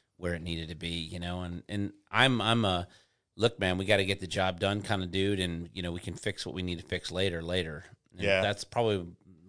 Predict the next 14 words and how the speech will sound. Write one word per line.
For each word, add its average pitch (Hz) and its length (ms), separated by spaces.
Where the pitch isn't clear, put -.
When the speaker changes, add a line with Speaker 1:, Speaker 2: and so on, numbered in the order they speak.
Speaker 1:
one 95 240
of 92 40
my 90 100
biggest 85 440
hang-ups. 95 600
Speaker 2:
I'm 110 160
somewhere 92 480
in 90 100
between 90 420
that. 90 300
I 101 100
<laughs> - 300
definitely 95 420
get, 90 380